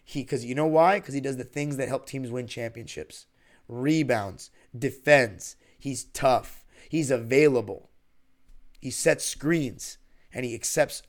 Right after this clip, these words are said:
all of it. He makes nine million dollars a season. Nine million.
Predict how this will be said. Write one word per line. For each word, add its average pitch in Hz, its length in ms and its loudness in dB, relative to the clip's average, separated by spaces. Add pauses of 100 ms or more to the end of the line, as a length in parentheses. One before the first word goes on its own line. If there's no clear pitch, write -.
(160)
all 147 240 10
of 107 80 -2
it. - 180 -12 (640)
He 202 200 -4
makes 185 340 -2
nine 156 560 2
million 165 320 0
dollars 147 380 4
a 123 40 -4
season. 104 380 -6 (380)
Nine 143 360 4
million. 117 380 -4